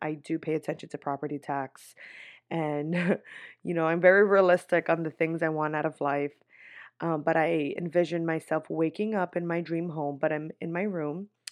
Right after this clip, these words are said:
and my room has really big windows. And for some reason, my bed is on the right. It's not on the left. It's on the right. Anyway,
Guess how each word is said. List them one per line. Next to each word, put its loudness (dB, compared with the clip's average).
and -4
my 0
room -2
has -4
really -4
big -2
windows. -12
And -4
for -2
some -2
reason, -2
my -2
bed 0
is -8
on -4
the -8
right. -6
It's -18
not -8
on -10
the -10
left. -12
It's -10
on -6
the -8
right. -10
Anyway, -8